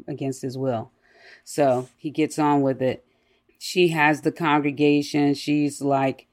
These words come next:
capturing them with everything. And she does all of this stuff. But at the end of the service, or near the end, that's when she actually does real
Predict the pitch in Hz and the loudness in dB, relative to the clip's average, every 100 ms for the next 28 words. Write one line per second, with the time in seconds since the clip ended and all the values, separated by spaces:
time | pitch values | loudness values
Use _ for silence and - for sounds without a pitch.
0 | _ _ _ _ _ - 151 151 - 156 | _ _ _ _ _ -4 -2 -2 -2 0
1 | 147 143 147 143 143 139 143 139 139 139 | 2 2 2 4 2 2 0 0 0 -2
2 | - 143 143 143 135 143 127 143 135 - | -2 0 0 0 -2 -6 -2 0 0 0
3 | 147 151 156 147 139 - 147 135 - 143 | 2 2 2 -2 -8 0 2 2 2 2
4 | 135 151 160 170 147 139 - 180 156 131 | 2 2 2 4 0 0 2 2 4 0
5 | 131 - _ _ - 147 175 160 - 147 | -2 -12 _ _ 0 4 4 2 0 0
6 | 143 151 - 143 147 143 139 - 139 135 | 0 -2 -4 -6 -2 -4 -4 -6 -2 -2
7 | 131 135 147 143 135 | -2 -2 2 2 0